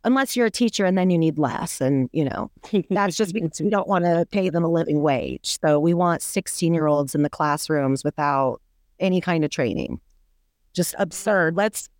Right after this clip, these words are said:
Speaker 1: let's keep complaining about how bad the public school system is, but continue to do things that only take away from it.
Speaker 2: Well, yeah, about that. So, uh, back to the, the Senate and back to public education. There,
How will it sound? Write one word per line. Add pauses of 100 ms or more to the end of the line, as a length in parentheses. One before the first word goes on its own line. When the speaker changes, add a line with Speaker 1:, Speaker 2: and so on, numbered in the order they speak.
(180)
Speaker 1:
let's
keep
complaining
about
how
bad
the
public
school
system
is,
but
continue
to
do
things
that
only
take
away
from
it. (400)
Speaker 2:
Well,
yeah,
about
that.
So,
uh,
back
to
the, (100)
the
Senate
and
back
to (200)
public
education.
There,